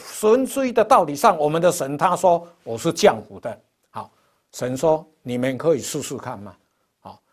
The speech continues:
这个是圣经里面我们看到神说：“你们可以试神的一个管道啊。”哈，所以我们很期待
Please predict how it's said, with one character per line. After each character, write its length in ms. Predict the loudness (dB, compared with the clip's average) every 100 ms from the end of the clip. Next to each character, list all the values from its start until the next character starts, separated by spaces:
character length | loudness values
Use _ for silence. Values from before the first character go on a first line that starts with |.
| _ _
这 100 | -4
个 80 | -2
是 180 | -2 0
圣 240 | 2 2
经 200 | -2 -4
里 120 | -2
面 220 | -4 -6
我 20 | -8
们 220 | -12 -10
看 260 | -6 -6
到 220 | -2 -4 -4
神 400 | -8 -8 -10 -8
说 340 | -4 -4 -4 -12
：“你 80 |
们 180 | -10 -10
可 160 | -4 -4
以 60 |
试 280 | -4 -6 0 2 0 -6
神 540 | -10 -8 -6 -6 -8 -2
的 240 | -2 -4 _ _ _ _ _ _
一 120 | 0 2
个 300 | 4 2 -2 _ _ _
管 180 | -6 -6 -2
道 220 | -2 -2
啊。” 60 | -10 -10
哈， 180 | -12 -12 _ _ _ _ _
所 120 | 4
以 40 |
我 180 | 4 2
们 420 | -4 -6 -8 -10 -14 _ _
很 240 | _ -10 -8
期 200 | -8 -4
待 240 | -4 -4